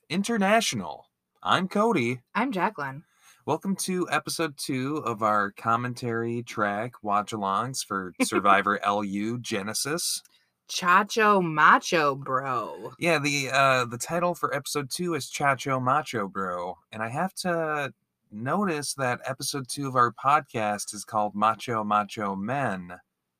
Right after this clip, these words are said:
Speaker 1: and I feel like there's a little bit of plagiarism maybe happening on part of the Survivor,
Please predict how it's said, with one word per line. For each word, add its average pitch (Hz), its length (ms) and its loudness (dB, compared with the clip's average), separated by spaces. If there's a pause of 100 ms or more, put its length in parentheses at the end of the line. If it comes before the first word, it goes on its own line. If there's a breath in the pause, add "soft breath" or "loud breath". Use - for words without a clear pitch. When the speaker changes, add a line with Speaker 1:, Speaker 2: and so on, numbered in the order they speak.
(540)
Speaker 1:
and 98 480 -4
I 101 80 -4
feel 160 320 -6
like 156 180 -2
there's 135 200 -6
a 117 40 -2
little 120 220 -4
bit 123 100 -2
of - 140 -6
plagiarism 123 640 -2
maybe 135 280 -2
happening 135 580 -2
on 110 120 -2
part 113 300 0
of 110 100 -4
the 104 120 -6
Survivor, 101 920 -2